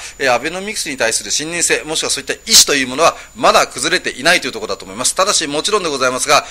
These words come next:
今般新興国通貨も含めて、えー、混乱も含めて、えー、もしくは安倍政権に対する政治信条に対してちょっと曲解した攻めというものもあったというところがございますので、内外温度格差というもの、こういったものは、えー、ちょっと難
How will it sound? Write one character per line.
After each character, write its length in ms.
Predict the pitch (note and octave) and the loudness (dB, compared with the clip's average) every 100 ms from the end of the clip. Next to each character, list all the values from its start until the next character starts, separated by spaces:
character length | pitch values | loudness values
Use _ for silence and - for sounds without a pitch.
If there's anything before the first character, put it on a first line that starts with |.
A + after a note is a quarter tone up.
| - | -10
今 120 | F#3+ | -6
般 240 | F#3+ C#3 A2+ | 0 2 2
新 240 | - E3+ | 0 0
興 180 | F#3+ F3+ | -2 -4
国 240 | D#3+ E3+ | -4 -10
通 180 | - E3+ | -8 -6
貨 120 | D#3+ | -4
も 100 | A#2 | -4
含 200 | A2 F3 | -6 -6
め 100 | D#3 | -4
て、 180 | C3 G2+ | -2 -2
え 120 | A#2 A#2 | -2 -4
ー、 140 | B2 - | -6 -8
混 140 | E3 | -2
乱 260 | D#3+ D#3+ D#3 | -2 -2 -6
も 60 | |
含 160 | D#3 A3 | -8 -6
め 100 | F#3 | -4
て、 140 | G2+ - - - | -4 -6 -12 -8
え 80 | |
ー、 20 | D3+ | -4
も 120 | D#3 | -2
し 80 | - | 2
く 80 | |
は 120 | D#3 A2 | 2 2
安 80 | |
倍 80 | C#3+ | 0
政 280 | D3+ F3 E3 | 0 -2 -2
権 80 | C#3+ | -6
に 80 | A#2+ | -4
対 180 | A#2+ A#2 | -2 -2
す 80 | |
る 60 | G#2+ | -2
政 260 | - G3+ G#3 | 2 2 4
治 80 | |
信 220 | G3 A3 G3 | 2 2 -2
条 120 | D3+ | -4
に 100 | C3 | 0
対 140 | C3+ | 0
し 40 | - | 0
て 140 | C3+ - - | -2 -4 -6
ち 60 | - | -2
ょ 40 | |
っ 60 | G#3+ | 0
と 120 | G3 | -2
曲 260 | - C#3 - | -4 -6 -2
解 200 | E3 F3 | 2 4
し 60 | |
た 100 | - | 4
攻 180 | D3+ E3 | 4 4
め 100 | F#3+ | 2
と 380 | - - C#3+ C#3+ | 0 -4 -2 -2
い 100 | D3 | -2
う 40 | |
も 100 | C#3+ C#3+ | -4 -4
の 80 | |
も 220 | C3+ A2 C3 | -2 0 0
あ 40 | |
っ 80 | - | -2
た 100 | A#2 | -6
と 140 | A#2+ | -4
い 60 | A#2+ | -4
う 20 | |
と 100 | - | -6
こ 100 | C#3 | -6
ろ 120 | C#3+ | -2
が 140 | C#3 B2 | 0 0
ご 100 | B2 | 0
ざ 100 | D#3+ | -2
い 40 | |
ま 80 | E3+ | -2
す 80 | C3+ | -2
の 80 | B2+ | 2
で、 160 | C#3+ - - | 0 0 -12
内 340 | C3 F3+ A#3 A#3 | 0 4 4 6
外 180 | A#3 | 6
温 260 | G#3+ G3 A3 | 6 0 -2
度 100 | G#3+ | -2
格 220 | G#3+ F#3+ | -2 0
差 140 | - - | 0 0
と 140 | B2 | -2
い 100 | B2 | -2
う 60 | C3 | -2
も 100 | C3+ | -2
の、 100 | C3+ - | -2 -4
こ 80 | E3+ | -8
う 20 | |
い 40 | F3 | -6
っ 20 | |
た 100 | F#3 | -4
も 100 | F#3+ | 0
の 60 | |
は、 120 | E3+ - - - | 0 0 -6 -8
え 60 | |
ー、 40 | D3+ | -4
ち 60 | |
ょ 40 | F3+ | -4
っ 20 | |
と 60 | D3 | -6
難 180 | D3+ | -6